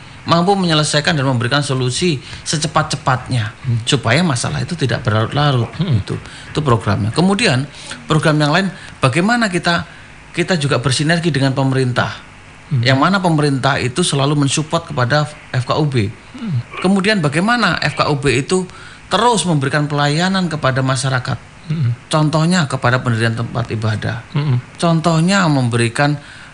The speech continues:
Speaker 1: eh, apa namanya, perlindungan atau pengamanan di saat teman agama yang lain melaksanakan hari rayanya atau melaksanakan ibadahnya.
Speaker 2: Mm.
Speaker 1: Bentuk satgas kepemudaan F K U B dan
Speaker 2: Mm.
Speaker 1: lain-lainnya. Ini yang memang kita lakukan terus-menerus. Kita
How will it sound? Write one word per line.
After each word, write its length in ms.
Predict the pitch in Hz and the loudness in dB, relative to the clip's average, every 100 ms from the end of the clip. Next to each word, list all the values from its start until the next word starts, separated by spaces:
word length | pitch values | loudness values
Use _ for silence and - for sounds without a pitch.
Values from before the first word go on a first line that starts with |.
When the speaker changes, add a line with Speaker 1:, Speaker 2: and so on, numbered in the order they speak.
| - | -2
Speaker 1:
eh, 480 | 135 135 131 131 131 - | 2 4 4 4 2 0
apa 240 | 139 147 | 2 2
namanya, 480 | 139 135 135 139 143 | 4 4 2 2 0
perlindungan 640 | 143 135 120 120 120 151 | 0 2 2 2 2 2
atau 400 | - 127 151 139 | 2 0 0 0
pengamanan 560 | 135 131 127 127 151 131 | 0 0 2 4 2 0
di 80 | 113 | 0
saat 480 | - - - 165 - - - - - - - - | 0 0 0 -2 -6 -20 -20 -20 -20 -20 -20 -6
teman 480 | 135 131 127 127 131 - - - | 0 2 2 2 0 -4 -12 -8
agama 260 | 113 123 | -2 2
yang 140 | 123 120 | 2 2
lain 140 | 143 | 2
melaksanakan 600 | 131 120 120 117 117 - 131 - - | 0 0 0 0 0 -2 -4 -12 -4
hari 160 | 110 113 | 0 4
rayanya 480 | 113 110 113 131 131 | 4 4 4 2 2
atau 140 | 127 | 0
melaksanakan 460 | 123 117 120 120 135 | 0 0 -2 -2 -2
ibadahnya. 640 | 120 107 104 107 107 110 - - | -2 -2 0 0 0 -2 -4 -2
Speaker 2:
Mm. 160 | 135 160 | 0 2
Speaker 1:
Bentuk 240 | 123 143 | 2 2
satgas 640 | 160 139 - 135 123 - | 2 0 0 0 0 -2
kepemudaan 640 | - 127 127 120 107 85 - | -4 0 2 2 2 0 0
F 160 | 117 | -2
K 80 | - | -2
U 80 | 117 104 | -4 -2
B 160 | 104 - - | -4 -4 -2
dan 160 | 107 | 2
Speaker 2:
Mm. 40 | 110 110 | 4 4
Speaker 1:
lain-lainnya. 360 | 107 104 107 107 - - | 2 0 -2 -4 -10 -10
Ini 160 | - 190 233 190 | -2 0 2 2
yang 20 | 160 | 2
memang 260 | 143 175 180 | 2 2 0
kita 220 | 151 151 | -2 -2
lakukan 320 | 147 - 160 | -2 -2 -2
terus-menerus. 580 | 147 139 123 104 104 - - - | 0 0 0 2 -2 -4 -12 -8
Kita 160 | 151 156 | 0 0